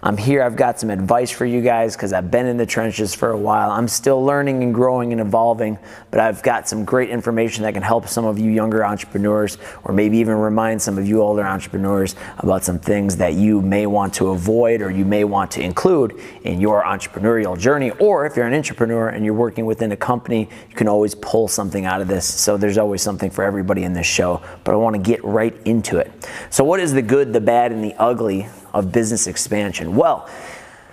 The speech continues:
we li-, have a saying around here, like a lot of, uh, people who wanna be highly successful, that we're always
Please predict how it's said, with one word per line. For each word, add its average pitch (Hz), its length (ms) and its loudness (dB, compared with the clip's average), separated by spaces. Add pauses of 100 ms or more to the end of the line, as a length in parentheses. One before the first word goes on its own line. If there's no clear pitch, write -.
(140)
we 202 220 4
li-, 175 100 4
have 151 200 2
a 135 40 0
saying 143 300 2
around 120 320 0
here, 120 240 2
like 127 180 2
a 123 60 0
lot 120 260 2
of, 104 240 -4
uh, 98 280 2
people 113 340 -2
who 107 100 -4
wanna 101 300 0
be 101 100 0
highly 101 320 0
successful, 113 640 -2
that 101 160 -2
we're 117 220 0 (100)
always 123 720 0